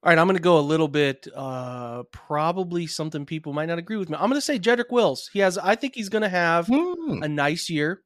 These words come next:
Speaker 1: I think he's gonna be in the contract st-, st-, he knows that if he wants to get extended in between your fourth and fifth year, I think he's gonna have a bounce back year in a big way.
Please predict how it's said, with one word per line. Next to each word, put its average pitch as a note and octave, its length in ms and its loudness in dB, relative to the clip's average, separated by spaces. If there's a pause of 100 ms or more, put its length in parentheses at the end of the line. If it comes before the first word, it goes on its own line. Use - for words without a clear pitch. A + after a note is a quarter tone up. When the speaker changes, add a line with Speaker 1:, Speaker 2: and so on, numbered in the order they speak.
Speaker 1:
I D#3 80 -6
think D#3+ 140 -4
he's D#3 100 -8
gonna D3 180 -4
be C#3+ 140 -6
in C#3 80 -4
the C3+ 60 -6
contract E3+ 580 0
st-, D3+ 240 -10
st-, D3+ 240 -8
he E3+ 100 -2
knows F3+ 280 2
that D#3+ 100 -2
if C#3+ 80 -12
he C3+ 100 -10
wants D3+ 340 -4
to A#3 80 -8
get G#3 140 -6
extended F#3+ 600 0 (500)
in F3+ 140 0
between F#3 460 0
your D#3 100 -2
fourth F3 300 -4
and E3 120 -6
fifth E3+ 240 -4
year, D#3+ 300 0
I F3+ 60 -6
think A3+ 180 -10
he's F#3 140 -8
gonna F3+ 180 0
have D#3+ 180 2
a C#3 80 -4
bounce C#3+ 400 0
back E3+ 240 0
year D#3 200 -2
in C#3+ 60 -2
a C3+ 40 -6
big D3 240 -6
way. C3 400 -2